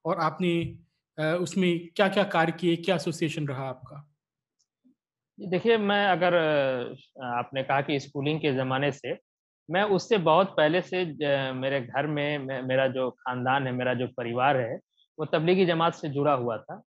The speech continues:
Speaker 2: और हम, हमारे यहाँ हमारा परिवार काफ़ी एजुकेटेड था, teachers थे, mathematics के टीचर, बायोलॉजी के teacher, engineer, doctors मेरे परिवार में थे। फिर भी हमारे यहाँ तबलीगी जमात, मैंने जब आँख खोली है अपने परिवार में, तो वो तबलीगी जमात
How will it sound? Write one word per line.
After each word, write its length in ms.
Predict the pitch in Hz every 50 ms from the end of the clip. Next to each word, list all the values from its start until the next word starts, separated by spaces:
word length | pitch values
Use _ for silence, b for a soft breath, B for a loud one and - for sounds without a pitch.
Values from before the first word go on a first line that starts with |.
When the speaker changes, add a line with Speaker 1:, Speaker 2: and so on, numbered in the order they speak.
| _ _ _ _ _ _ _ _ -
Speaker 2:
और 340 | 123 117 120 123 123 127 110
हम, 200 | 123 135 123 - 135
हमारे 300 | 123 113 131 131 135 143
यहाँ 280 | 143 143 143 139 135 -
हमारा 360 | 131 131 127 131 131 127 131
परिवार 320 | 131 139 131 135 147 147
काफ़ी 280 | 143 - 135 - - 175
एजुकेटेड 560 | 156 151 139 147 139 175 170 170 214 185 151
था, 200 | - - 147 139
teachers 460 | 139 139 151 139 - 160 143 139 135
थे, 240 | - _ - 143 143
mathematics 520 | 135 135 127 - - 143 131 - 143 -
के 100 | - -
टीचर, 360 | 139 - 147 143 139 143 139 131
बायोलॉजी 440 | 127 131 131 135 135 127 139 143
के 100 | 135 143
teacher, 420 | 131 - 131 127 127 139 135 135 139 -
engineer, 560 | 143 143 131 123 135 135 135 139 143 143 135 127
doctors 580 | 127 131 123 - - 151 135 131 - _ _ _ _ _ _ _ _ _ 143
मेरे 120 | 139 143
परिवार 380 | 139 143 131 131 131 135 135 131
में 180 | 127 123 120
थे। 140 | - - 180
फिर 180 | - - 175 165
भी 140 | 165 185 165
हमारे 300 | 156 160 160 160 160 165
यहाँ 120 | 170 165 -
तबलीगी 360 | 147 143 147 160 160 175 160
जमात, 460 | 156 156 156 160 160 156 170 165 - - -
मैंने 220 | 156 156 165 196 190
जब 160 | 196 180 170
आँख 260 | 151 156 180 202 196
खोली 380 | - - - 165 165 175 185 170
है 60 | 165
अपने 240 | 151 - - 143 135
परिवार 440 | - 131 120 117 120 131 139 143
में, 220 | 131 117 113 170 233 - _ _ _ _ _ _
तो 120 | - 208 220
वो 140 | 220 220 202
तबलीगी 460 | 214 - 185 170 180 180 185 190 175
जमात 380 | 175 165 160 160 165 156 -